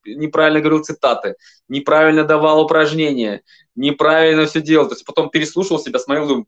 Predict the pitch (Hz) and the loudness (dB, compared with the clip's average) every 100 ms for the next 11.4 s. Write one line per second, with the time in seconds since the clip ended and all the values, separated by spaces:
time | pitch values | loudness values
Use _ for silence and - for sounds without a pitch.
0 | _ - 147 180 170 165 160 160 151 139 | _ -18 -4 -2 0 -2 -2 -2 -2 -4
1 | 120 - _ 147 147 131 127 120 156 147 | -6 -12 _ -10 -6 -2 -4 0 0 0
2 | 131 135 139 151 160 151 123 123 156 - | -2 -4 -4 0 0 0 -2 2 0 0
3 | 123 127 139 156 156 143 120 113 123 123 | -12 -8 0 2 2 -2 -8 -4 -4 -4
4 | 123 139 131 113 101 _ _ _ - _ | -10 -2 0 0 -4 _ _ _ -20 _
5 | 131 139 170 170 139 151 160 131 - _ | -6 -4 -2 -2 -2 -4 -2 -4 -4 _
6 | _ 113 123 139 165 - 120 127 123 123 | _ 0 0 0 -8 -6 -4 -4 -6 -6
7 | 135 196 139 127 143 147 127 123 - 123 | -2 -2 -2 0 2 0 -4 -8 0 0
8 | 117 147 - 113 113 131 131 - 113 - | 0 -4 -6 -4 2 2 0 -6 -10 -8
9 | 123 120 127 127 95 _ _ _ _ _ | -6 -4 -2 -6 -8 _ _ _ _ _
10 | _ 123 135 135 - 127 117 120 123 104 | _ -2 -2 -6 -12 -12 -8 -2 -2 -4
11 | 92 92 95 90 | -14 _ -18 -18